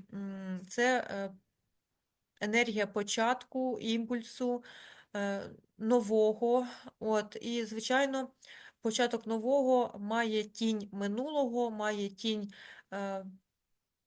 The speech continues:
попереднього досвіду емоційного, тому, е, на цьому тижні ми будемо відчувати, е, енергії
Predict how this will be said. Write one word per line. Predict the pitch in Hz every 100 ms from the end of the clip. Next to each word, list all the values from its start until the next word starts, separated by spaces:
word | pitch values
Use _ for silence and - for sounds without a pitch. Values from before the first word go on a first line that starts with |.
| _
попереднього | 214 208 226 233 202 202 202
досвіду | 185 247 294 - 233 240 233 208
емоційного, | 220 220 - 233 214 208 202 202
тому, | 202 196 220 240 - _ _ _ _ _ _ _ _ _ _ _ _ -
е, | 190
на | 190 208 220 214
цьому | - 240 220
тижні | 214 240 254 254 226 208 202 - - -
ми | 214
будемо | 214 226 208 208 208
відчувати, | 196 202 196 202 190 214 220 220 202 196 185 - - _ _ _ _ _ _ _ _ _ -
е, | 226 226
енергії | 226 214 247 254 220 226 233 233 226 226 214